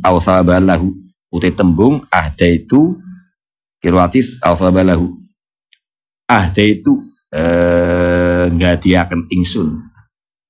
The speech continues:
Kiroati ing wacan ingsun. Au, sama ning ganjarane kiroati. Lahu maring mayit. Itu juga, eh, apa itu? Dianggap muspro.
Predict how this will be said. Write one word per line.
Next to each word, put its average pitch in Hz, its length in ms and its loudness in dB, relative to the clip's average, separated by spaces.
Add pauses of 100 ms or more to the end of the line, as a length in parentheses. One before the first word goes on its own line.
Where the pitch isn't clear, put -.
(160)
Kiroati 87 320 -2
ing 92 80 0
wacan 90 400 -2
ingsun. 82 400 -4 (960)
Au, 131 460 2
sama 87 180 -2
ning 90 160 0
ganjarane 90 480 0
kiroati. 90 640 -2 (1120)
Lahu 90 160 0
maring 90 160 2
mayit. 104 400 0 (2500)
Itu 101 160 -2
juga, 107 480 -2 (240)
eh, 87 1040 0
apa 87 160 -6
itu? 87 400 -4 (1040)
Dianggap 80 240 -2
muspro. 135 640 -2